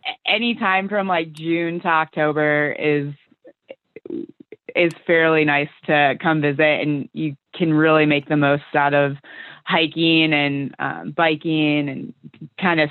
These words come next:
stand-up paddleboarding has been a new, um, sport that we've kind of honed in on. And I actually got to, uh, sup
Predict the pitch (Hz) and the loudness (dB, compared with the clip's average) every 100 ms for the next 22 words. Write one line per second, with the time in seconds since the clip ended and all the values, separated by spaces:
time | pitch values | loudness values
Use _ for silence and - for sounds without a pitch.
0 | - 185 170 139 202 208 220 190 202 196 | -2 0 0 0 0 2 2 2 2 2
1 | 202 196 185 170 190 185 180 180 - 180 | 0 -2 -4 0 2 2 0 -4 -4 -4
2 | 185 185 185 180 180 - 165 156 151 - | -2 -2 0 0 -2 -2 -4 -4 -6 -10
3 | 170 - - - _ _ _ - 226 208 | -12 -14 -20 -20 _ _ _ -4 2 2
4 | 185 185 185 196 - 202 185 185 190 185 | 2 0 0 -2 0 0 2 4 4 2
5 | 180 - 175 202 196 190 190 190 190 190 | -2 -8 -2 0 2 4 4 4 4 4
6 | 165 160 135 - 165 165 165 - 175 160 | 2 0 -4 -2 0 2 0 -2 0 2
7 | 156 147 170 156 151 151 147 - _ _ | 0 0 2 4 4 4 0 -6 _ _
8 | - 156 151 - 185 | -2 0 0 0 0